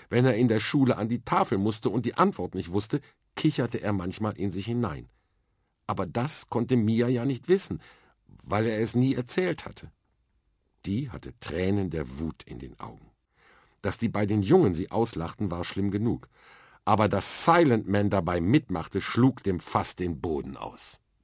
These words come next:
So wütend war sie nicht mehr gewesen, seit ihre Eltern ihre Geburtstagsparty verschoben hatten,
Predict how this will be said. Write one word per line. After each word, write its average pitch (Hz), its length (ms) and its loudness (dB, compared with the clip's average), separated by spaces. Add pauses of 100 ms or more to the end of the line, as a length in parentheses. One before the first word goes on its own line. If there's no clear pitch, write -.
(840)
So 117 400 2
wütend 110 560 0
war 80 160 -4
sie 82 120 -2
nicht 113 260 -2
mehr 101 120 0
gewesen, 80 480 -2 (240)
seit 117 340 4
ihre 92 260 -2
Eltern 127 340 4
ihre 92 240 -2
Geburtstagsparty 87 1040 -4
verschoben 85 580 -2
hatten, 120 240 0